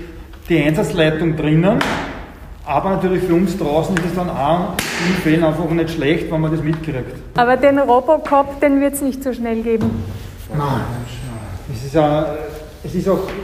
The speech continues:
Speaker 1: bei uns im Einsatz in vielen Fällen so, dass wir natürlich mit der Einsatzleitung drinnen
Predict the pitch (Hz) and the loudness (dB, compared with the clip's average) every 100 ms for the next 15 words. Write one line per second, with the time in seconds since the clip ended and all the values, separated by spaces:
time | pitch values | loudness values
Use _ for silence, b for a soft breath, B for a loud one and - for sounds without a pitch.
0 | - 185 165 165 190 139 151 185 185 180 | -8 -4 -2 0 0 -2 -2 -2 -2 -4
1 | - 165 180 151 156 - 143 165 175 165 | -2 -2 -2 0 -2 -2 -2 0 0 -2
2 | 160 165 156 160 165 135 135 147 143 143 | 0 0 0 -2 -2 -2 -4 0 0 0
3 | 170 156 143 151 170 | -2 -2 0 2 2